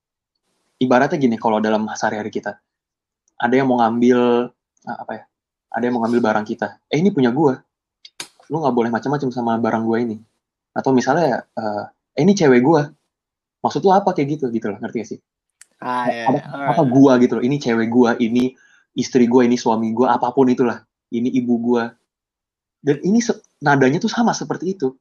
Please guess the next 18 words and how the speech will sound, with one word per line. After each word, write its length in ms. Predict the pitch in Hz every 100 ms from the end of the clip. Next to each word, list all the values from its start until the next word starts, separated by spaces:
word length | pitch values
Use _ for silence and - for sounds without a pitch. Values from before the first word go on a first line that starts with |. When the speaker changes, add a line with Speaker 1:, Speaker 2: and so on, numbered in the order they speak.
| _ _ -
Speaker 1:
Allah 300 | 135 147 185
tuh 80 | 190
kayak 160 | 156
ngomong, 240 | 131 147 147 _ _ _ _ _ _ _ -
kayak 320 | 120 - -
kalau 160 | 139
isti-, 240 | - 131 156
i-, 240 | 143 143
ibaratnya 320 | 139 127 151
kayak 160 | 175 123
Allah 160 | 127 127
tuh 80 |
kalau 240 | - 120 131
ngomong 240 | 123 120
ke 40 | 123
orang 160 | 120 120
lain 160 | 123
ya, 120 | 107